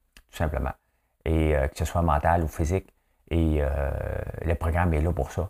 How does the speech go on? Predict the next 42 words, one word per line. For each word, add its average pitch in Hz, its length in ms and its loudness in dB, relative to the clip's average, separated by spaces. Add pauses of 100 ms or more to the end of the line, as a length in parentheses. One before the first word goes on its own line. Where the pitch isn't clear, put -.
On - 60 -2
ne 85 60 0
peut 101 100 2
pas 101 140 2
les 85 80 0
mettre 82 200 2
au 76 40 0
travail, 73 320 0
malheureusement. 80 720 2 (640)
Euh, 71 540 0 (920)
euh, 78 120 -2 (720)
donc, 82 200 2
on 95 40 6
ne 82 40 2
peut 90 120 4
pas 90 100 8
les 90 120 6
piger 82 260 2
là. 71 100 0
Il - 280 -16
faut 71 60 -2
aller 90 140 4
piger 95 240 4
ailleurs. 87 340 8
Mais 127 140 6
y 110 200 6
en 131 120 6
a-tu 139 180 0
vraiment 113 340 2
une, 95 200 2
une, 90 520 -4 (440)
une 101 100 6
vraie 98 260 6
pénurie 90 420 2
d'emploi ? 87 440 -2 (1500)
où 95 80 6
on 98 40 6
est - 20 6
dans 90 260 4
un 87 200 2
transfert 92 460 4
générationnel, 82 800 0